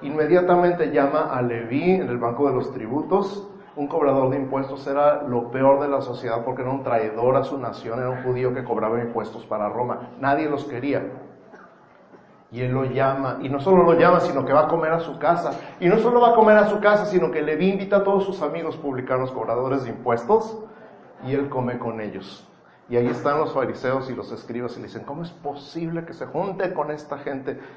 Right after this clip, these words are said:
Y Jesús les contesta, "No son los sanos los que tienen necesidad de médicos, sino los enfermos". Ahora, yo no sé cuántos de ustedes conocen a un médico,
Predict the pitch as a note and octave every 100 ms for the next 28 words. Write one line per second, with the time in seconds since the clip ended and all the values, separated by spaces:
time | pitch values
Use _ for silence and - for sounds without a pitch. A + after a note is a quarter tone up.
0 | - A#2+ C3 A#2 C3+ B2 A#2 A2+ A2+ -
1 | B2+ C#3+ F3 G3 - - - - - F3+
2 | F3+ F3 F3 - - - - - D3 C#3+
3 | F3 E3 C#3+ A#2+ B2 B2+ A#2+ B2+ C#3 C3
4 | B2 A2 A2+ A#2 A2+ A2+ C3 - - B2+
5 | C3+ D3+ - - - - G#2 A2+ G#2+ -
6 | G2+ G2 G2 - - - - - - -
7 | - - - - - - C3 C#3 F#3 G#3
8 | G#3 G3+ G3 G3 F#3+ - E3+ E3+ E3+ D3
9 | C#3+ D3 D3 D3 D3 D3+ D#3 D#3 -